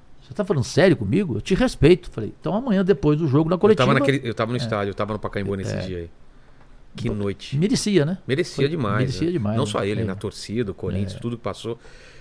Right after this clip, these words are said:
Speaker 2: E ele quase foi mandado embora naque-, por, por perder pro Tolima,
Speaker 1: Ah.
Speaker 2: e os caras bancaram ele. E eu acho que o ano seguinte ele é campeão mundial e campeão da Libertadores, né?
Speaker 1: É. Eu gostava muito do Tite, gosto do Tite.
Speaker 2: Mas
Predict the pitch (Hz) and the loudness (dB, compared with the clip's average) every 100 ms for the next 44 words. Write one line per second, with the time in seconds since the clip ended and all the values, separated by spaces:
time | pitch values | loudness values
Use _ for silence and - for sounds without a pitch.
0 | - 98 117 131 131 120 143 139 143 139 | -10 0 0 0 -2 -2 0 0 0 2
1 | 127 127 120 110 110 123 131 120 113 82 | 4 2 2 2 2 4 2 0 -4 -10
2 | - - 101 - - - 110 - 110 101 | -12 -12 -12 -12 -20 -10 -10 -2 -2 0
3 | 107 110 - 110 98 123 123 - 120 113 | -6 -6 -2 0 2 0 -2 -2 -4 0
4 | 117 104 110 117 113 101 104 117 120 123 | -2 -2 -4 -2 -2 -2 -4 -4 -8 -12
5 | - - - 95 - 113 120 131 - 107 | -18 -20 -10 -8 -6 -4 -2 -4 -6 -6
6 | 107 120 120 123 - - - - 120 110 | -6 -6 -6 -8 -8 -14 -14 -4 -2 0
7 | 113 110 117 113 104 101 113 120 110 107 | 0 0 0 -2 0 0 0 -4 -8 -6
8 | 113 107 107 104 98 95 92 87 90 95 | -6 -6 -6 -6 -6 -6 -8 -8 -14 -14
9 | - - 90 - - - - 160 190 175 | -18 -16 -16 -20 -20 -10 -4 0 2 4
10 | 131 160 110 - 95 - 120 147 - 87 | 2 2 -2 -6 -10 0 4 4 2 -8
11 | - 98 - - - - - 143 - | -10 -12 -14 -20 -20 -10 -4 -2 -4